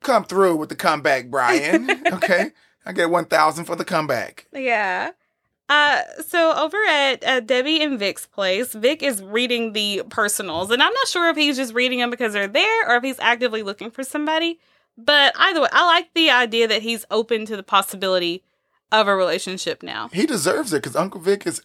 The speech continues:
Speaker 1: everything. I mean,
Speaker 2: Yeah.
Speaker 1: he's a sweet, compassionate guy. He's a talented chef.
Speaker 2: Mm-hmm.
Speaker 1: I mean, just a family man. I mean, why can't he find love?
Speaker 2: Yeah, I think him getting the second wind in life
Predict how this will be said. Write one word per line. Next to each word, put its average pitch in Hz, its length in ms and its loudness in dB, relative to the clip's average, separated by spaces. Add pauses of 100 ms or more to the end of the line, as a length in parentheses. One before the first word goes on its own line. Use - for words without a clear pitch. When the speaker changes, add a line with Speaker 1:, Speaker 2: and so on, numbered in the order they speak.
Speaker 1:
everything. 170 540 -2
I 320 100 4
mean, - 20 6
Speaker 2:
Yeah. 349 520 4
Speaker 1:
he's 220 100 -2
a - 20 -4
sweet, 180 380 -4
compassionate 151 580 -2
guy. 151 360 0 (260)
He's 127 180 -4
a 120 60 -6
talented 156 420 0
chef. 156 540 2
Speaker 2:
Mm-hmm. 269 340 0
Speaker 1:
I 139 120 6
mean, 139 280 -4
just 127 180 -10
a 123 40 -10
family 156 380 0
man. 156 420 0
I 151 80 -2
mean, 147 160 -4
why 165 160 2
can't 233 200 -4
he 285 120 0
find 127 340 -2
love? 98 240 -6
Speaker 2:
Yeah, 381 280 4
I 311 120 4
think 403 180 0
him 403 140 2
getting 302 280 2
the 262 100 -2
second 254 440 -2
wind 233 400 -2
in 214 240 -6
life 202 400 -4